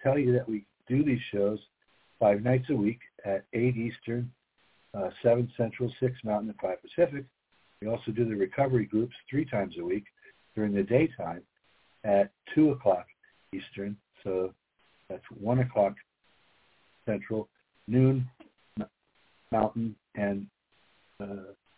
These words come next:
eleven Pacific. We'd like you to consider joining those as well,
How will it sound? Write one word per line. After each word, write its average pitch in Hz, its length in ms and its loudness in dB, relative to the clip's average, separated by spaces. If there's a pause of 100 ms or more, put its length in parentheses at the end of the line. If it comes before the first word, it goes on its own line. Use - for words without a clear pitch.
(200)
eleven 117 300 2
Pacific. - 460 -8 (580)
We'd 101 140 -6
like 123 240 2
you 110 180 -4
to 107 220 0 (480)
consider 113 360 -2
joining 104 400 -2
those 104 280 -2
as 90 140 -10
well, 107 340 4